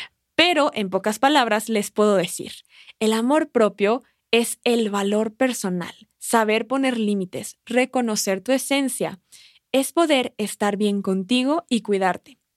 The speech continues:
Nuestra vida está condicionada por nuestra percepción, y eso incluye tu propia percepción.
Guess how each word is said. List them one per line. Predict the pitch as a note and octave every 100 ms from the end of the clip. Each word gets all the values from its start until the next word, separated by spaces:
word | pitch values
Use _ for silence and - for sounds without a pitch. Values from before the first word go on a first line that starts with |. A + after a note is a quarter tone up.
| _ _ - _
Nuestra | G#3 G#3 G3 F#3+
vida | A3 G3+ G#3 -
está | A3 - A#3
condicionada | C#4 C#4 C4 G3+ F#3 F3+ G#3
por | - G3+
nuestra | G#3 A3 A#3 B3+
percepción, | A#3 - F#3+ - F3+ G#3+ - _ _ _
y | A3+
eso | A3 A#3+
incluye | B3 A3+ G#3+ G#3 A#3 F#4 - _
tu | - G3 F#3
propia | F#3+ F3+ - F3
percepción. | F3 F3+ - F3+ - B3 -